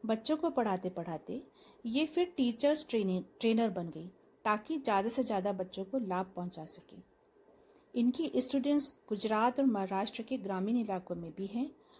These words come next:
और मुंबई और सूरत के अभिजात्य वर्ग से भी। अभी तक ये गुजरात प्राइमरी स्कूल के लगभग ढाई लाख टीचर्स को सैटेलाइट की मदद से ट्रेन कर चुकी हैं। इसके अलावा उन्होंने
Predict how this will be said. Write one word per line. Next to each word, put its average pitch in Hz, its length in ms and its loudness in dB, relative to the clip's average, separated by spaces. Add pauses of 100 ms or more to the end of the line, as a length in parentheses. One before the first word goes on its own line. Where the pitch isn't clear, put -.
(240)
और 320 140 4
मुंबई 247 440 6
और 311 100 4
सूरत 262 380 -2
के 320 80 -2
अभिजात्य 220 640 -2
वर्ग 185 300 -2
से - 140 -8
भी। 165 240 -14 (1080)
अभी 247 200 2
तक 339 240 0
ये 339 80 0
गुजरात 247 560 2
प्राइमरी 233 380 0
स्कूल 254 280 -2
के 285 120 -2
लगभग 254 460 -2
ढाई 208 240 0
लाख 254 300 2
टीचर्स 208 380 -4
को - 180 -8
सैटेलाइट 214 540 -4
की 226 100 -6
मदद 190 260 -4
से 269 180 -6
ट्रेन 202 340 -2
कर 185 160 -4
चुकी - 300 -14
हैं। 170 240 -16 (680)
इसके 190 260 -4
अलावा 175 460 -2 (540)
उन्होंने 320 420 2